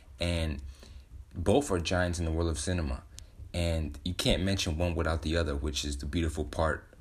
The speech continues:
uh, of the documentary and Mifune and, uh, Kurosawa's c-, career. But thinking about it, I can't really think about another relationship like it. It's very few in cinema. I mean, just off the top of my head, I can think of Scorsese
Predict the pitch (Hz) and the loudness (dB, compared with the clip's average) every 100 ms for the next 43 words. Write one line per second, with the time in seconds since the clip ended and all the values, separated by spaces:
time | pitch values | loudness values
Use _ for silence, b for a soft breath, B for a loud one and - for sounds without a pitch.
0 | - 82 67 78 76 71 80 78 80 80 | -6 -4 -2 -2 -4 -2 -2 -2 0 0
1 | 69 71 69 - B B - 92 98 85 | -2 -4 -6 -8 B B -10 -2 0 0
2 | 78 78 85 80 78 73 82 82 78 71 | -2 -2 0 0 0 -2 -2 0 0 -2
3 | 80 73 71 - 78 78 76 73 - - | -4 -2 -4 -2 -2 0 -2 -4 -8 -10
4 | - - 80 90 82 80 B B - 104 | -10 -4 0 2 2 -2 B B -2 4
5 | 95 - - B B B B - - 110 | 4 2 -8 B B B B -20 -2 0
6 | 107 98 82 82 82 80 - - - 90 | 2 2 4 4 4 2 -2 -8 -4 -4
7 | - - 139 107 113 104 82 - - 98 | -2 -2 0 2 4 4 2 -4 -4 0
8 | 101 87 90 85 - - 90 90 85 78 | 0 2 4 4 2 -2 0 0 0 0
9 | 80 80 80 82 78 78 82 - 65 - | 0 0 -2 -2 0 0 0 0 -6 -6
10 | b - 85 107 104 - 104 87 80 - | b -6 2 4 4 2 2 2 0 0
11 | 90 78 62 - - - - 85 82 80 | 0 -2 -4 -8 -12 -12 -4 -2 0 -2
12 | - - - - 95 95 85 82 80 87 | -2 -2 -2 0 2 4 2 0 2 2
13 | 87 85 85 87 82 85 80 85 73 82 | 2 0 -2 -2 -2 -4 -2 -2 -2 -2
14 | 76 85 85 80 82 | 0 0 2 2 0